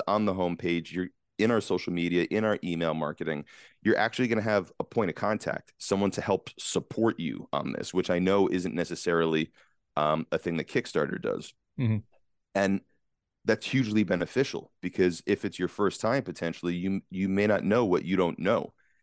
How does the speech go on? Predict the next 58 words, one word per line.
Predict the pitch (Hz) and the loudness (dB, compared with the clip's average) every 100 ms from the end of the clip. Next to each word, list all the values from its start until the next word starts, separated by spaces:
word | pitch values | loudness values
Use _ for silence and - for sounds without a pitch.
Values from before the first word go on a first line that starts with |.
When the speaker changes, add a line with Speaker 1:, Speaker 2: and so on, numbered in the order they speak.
| - | -4
Speaker 1:
And | 85 82 85 | 0 2 2
if | 87 87 | 0 2
we're | 90 120 | 2 2
sitting | - - | 0 -4
here | 87 87 | -2 -2
telling | - 90 87 | 0 0 0
you, | |
like, | 85 87 | 0 0
"Hey, | 139 | -2
you | 104 98 | -4 -4
really | 117 113 | -4 -6
should, | - 101 87 | -2 -2 2
like, | 80 - 80 | 0 0 -2
build | 90 98 | 0 0
up | - | 0
your | 90 | -4
email | 127 147 104 | -4 -2 0
list | 92 98 - 80 | 2 0 -2 -2
before | 87 - 92 | -2 0 0
you | 104 101 | 0 0
launch | 107 107 | 0 -2
this | - 95 | -6 -8
campaign," | - 107 98 123 131 92 95 - - _ | -2 -2 0 0 2 0 -2 -8 -20 _
you | 92 113 | -4 2
may | 123 | 4
have | 98 | 4
never | 87 90 107 | 4 2 2
heard | 104 107 92 | 2 0 0
that | 82 | -4
before. | - - - - | -6 -8 -6 -4
You | - 127 | 0 4
might | - | 4
Speaker 2:
Mm-hmm. | 107 | 4
Speaker 1:
not | 98 | 2
have | 90 | 2
known, | 98 104 90 - | 2 2 0 -2
you | 98 | -2
know, | 85 | 0
to | 78 | -2
do | 85 101 123 | -4 -4 -2
something | 80 73 73 | -2 -4 -4
like | 73 - | -4 0
that. | 78 - | 0 0
And | 90 | 0
that | 98 | 0
could | 104 | 0
be | 98 | -2
the | 92 | 0
difference | 151 110 92 | 0 0 -4
between | - 90 - 95 90 | -4 -6 -2 0 2
raising | 85 92 95 | 2 4 2
the | 90 | 2
money | 117 113 | 2 0
that | 87 | -2
you | 90 | -4
need | 87 87 82 | -2 -4 -4
or | - | -4
not. | 76 71 50 | -4 -4 -6